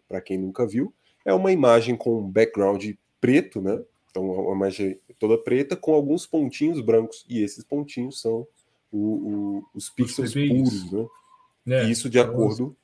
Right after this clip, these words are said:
Speaker 1: com o, o, o algoritmo, né? E aí,
Speaker 2: Exato.
Speaker 1: você, você tem, é,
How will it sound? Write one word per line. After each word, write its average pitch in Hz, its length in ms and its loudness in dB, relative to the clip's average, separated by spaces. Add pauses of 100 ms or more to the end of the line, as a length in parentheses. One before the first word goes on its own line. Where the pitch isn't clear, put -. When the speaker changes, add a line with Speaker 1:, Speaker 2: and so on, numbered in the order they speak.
(240)
Speaker 1:
com 107 180 2
o, 113 360 -2
o, 104 440 -2 (720)
o 101 120 0
algoritmo, 104 580 0
né? 90 140 -8 (480)
E 131 140 6
aí, 160 140 6
Speaker 2:
Exato. 127 380 0
Speaker 1:
você, 156 260 0 (340)
você 156 240 0
tem, 226 600 -2 (140)
é, 113 720 4